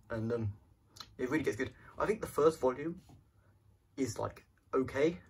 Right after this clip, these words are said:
I was sort of, like, meh on it, and then the second I was like, "This is, this is pretty decent," and then, like, the third volume hits and it's like, "Yeah, okay, this is good,"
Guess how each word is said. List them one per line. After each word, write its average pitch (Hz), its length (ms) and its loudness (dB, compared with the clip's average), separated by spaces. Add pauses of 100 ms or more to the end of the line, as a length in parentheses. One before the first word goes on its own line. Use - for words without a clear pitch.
(460)
I 135 60 4
was 131 120 2
sort - 140 0
of, - 80 -2
like, 113 320 0 (160)
meh 127 340 0
on 131 140 0
it, 175 160 2 (380)
and 127 80 -4
then 123 100 -6
the 117 60 -8
second - 360 -2
I 127 60 0
was 117 140 0
like, 110 180 -6 (300)
"This 123 100 -10
is, 110 120 -8 (260)
this 139 140 -6
is 107 60 -10
pretty 113 200 -4
decent," 120 360 -8 (640)
and 135 80 -2
then, 135 140 2
like, 123 180 2
the 113 60 -6
third 139 240 6
volume 117 340 -2
hits 127 240 -4
and 117 100 -4
it's 104 80 -4
like, 104 300 -6 (640)
"Yeah, 107 220 0
okay, 113 160 -2
this 113 160 -2
is - 60 -8
good," 113 240 -4